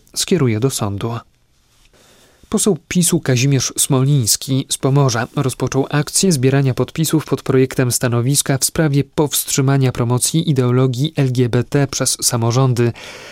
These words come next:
Parlamentarzysta chce, aby rady samorządu różnego szczebla przyjęły stanowiska, w których nie zgadzają się na propagowanie genderowych treści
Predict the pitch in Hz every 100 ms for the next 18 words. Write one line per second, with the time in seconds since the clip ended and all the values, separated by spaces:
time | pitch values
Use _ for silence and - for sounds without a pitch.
0 | - - 196 180 175 160 151 139 143 127
1 | - - - 170 139 - 127 110 117 117
2 | 131 127 113 - 113 110 110 117 120 117
3 | 131 113 104 120 113 117 - 123 120 139
4 | 170 - - - - - 196 202 165 156
5 | 135 123 143 - 170 180 - - 160 147
6 | - 131 135 160 143 143 131 143 139 110
7 | 104 - 139 127 117 127 - 139 - 120
8 | 113 110 123 127 107 120 117 117 113 107
9 | - 131 131 - 196